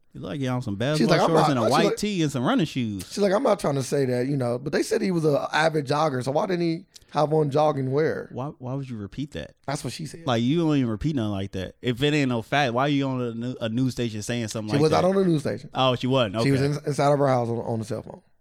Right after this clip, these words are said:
Speaker 2: And she
Speaker 1: Oh,
Speaker 2: was
Speaker 1: she
Speaker 2: just,
Speaker 1: can do, say whatever the fuck she
Speaker 2: and
Speaker 1: wants.
Speaker 2: she
Speaker 1: She
Speaker 2: was
Speaker 1: just
Speaker 2: just
Speaker 1: sound like
Speaker 2: basically
Speaker 1: a
Speaker 2: speaking out, like, why black people always jump when we hear, you know, you know,
Speaker 1: She sound like
Speaker 2: you
Speaker 1: an
Speaker 2: know her
Speaker 1: idiot.
Speaker 2: stuff.
Speaker 1: Yeah, she sound like an idiot, then.
Speaker 2: The stuff that she do
Speaker 1: Oh.
Speaker 2: to get, to get clicks.
Speaker 1: So she, I thought she was on, like, a major platform saying some shit like that.
Speaker 2: No.
Speaker 1: Oh, yeah, you can do it. You can say what the fuck you want. Just sound like an idiot.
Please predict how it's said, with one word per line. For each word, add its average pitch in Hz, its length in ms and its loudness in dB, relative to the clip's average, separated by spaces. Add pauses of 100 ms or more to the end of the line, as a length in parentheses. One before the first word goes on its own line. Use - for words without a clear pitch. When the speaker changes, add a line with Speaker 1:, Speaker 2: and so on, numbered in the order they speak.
(640)
Speaker 2:
And 107 100 -8
she 143 80 0
Speaker 1:
Oh, 135 120 6
Speaker 2:
was - 100 4
Speaker 1:
she 294 80 2
Speaker 2:
just, - 20 0
Speaker 1:
can 226 60 -4
do, 214 160 0
say 202 180 -2
whatever 196 160 2
the 185 60 0
fuck 190 160 -2
she - 100 -8
Speaker 2:
and 185 60 -4
Speaker 1:
wants. - 160 0
Speaker 2:
she 165 60 4
Speaker 1:
She 151 60 4
Speaker 2:
was - 100 6
Speaker 1:
just - 20 4
Speaker 2:
just 131 80 2
Speaker 1:
sound 143 140 4
like 135 100 2
Speaker 2:
basically 143 240 0
Speaker 1:
a - 20 0
Speaker 2:
speaking 131 140 0
out, 127 120 0
like, 120 120 -2
why 127 180 2
black 127 220 0
people 123 240 0
always 120 420 2
jump 117 260 -2
when 113 140 -8
we 120 80 -4
hear, 113 180 -4
you 147 120 -2
know, 101 260 -6
you 165 120 -4
know, 131 180 0
Speaker 1:
She 127 80 -2
sound 123 220 0
like 113 120 2
Speaker 2:
you 233 40 6
Speaker 1:
an 233 40 8
Speaker 2:
know 214 120 6
her - 100 2
Speaker 1:
idiot. 123 60 -4
Speaker 2:
stuff. 110 260 -4
Speaker 1:
Yeah, 104 160 0
she - 120 -10
sound 110 120 -2
like 101 80 -4
an 95 80 -4
idiot, 76 240 -8
then. 82 260 -10
Speaker 2:
The 120 80 -6
stuff 123 200 -2
that 117 100 -2
she 117 140 -6
do 113 260 -4 (420)
Speaker 1:
Oh. 78 400 -12
Speaker 2:
to 135 80 -4
get, 123 340 -6
to 131 60 -4
get 123 220 -4
clicks. 120 440 -6 (300)
Speaker 1:
So 95 240 -18
she, - 140 -20
I - 420 -20
thought 101 160 -4
she 120 100 -10
was 110 100 -8
on, 98 140 -10
like, 98 180 -10
a 90 40 -20
major 110 280 -6
platform 113 540 -6
saying 107 220 -8
some - 100 -16
shit 113 140 -12
like 104 160 -8
that. 151 100 -2
Speaker 2:
No. 120 240 -4
Speaker 1:
Oh, 185 140 -4
yeah, 185 100 -2
you 180 120 0
can 254 100 0
do 226 160 -4
it. - 20 -4
You 277 120 -2
can - 60 -14
say 233 120 0
what 226 60 2
the 220 40 -6
fuck 226 180 -6
you 208 120 -6
want. 120 260 -4
Just 143 160 -2
sound 220 140 2
like 196 100 2
an 165 60 0
idiot. 156 320 0